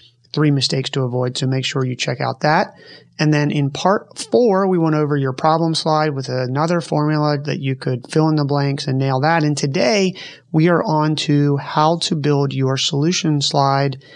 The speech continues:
in your business plan. And like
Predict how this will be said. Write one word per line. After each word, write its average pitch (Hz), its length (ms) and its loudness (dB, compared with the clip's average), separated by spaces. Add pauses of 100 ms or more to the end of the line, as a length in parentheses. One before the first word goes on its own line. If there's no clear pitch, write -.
(340)
in 147 160 2
your 147 80 2
business 202 340 2
plan. - 380 -6 (540)
And 165 500 2 (640)
like 185 380 -2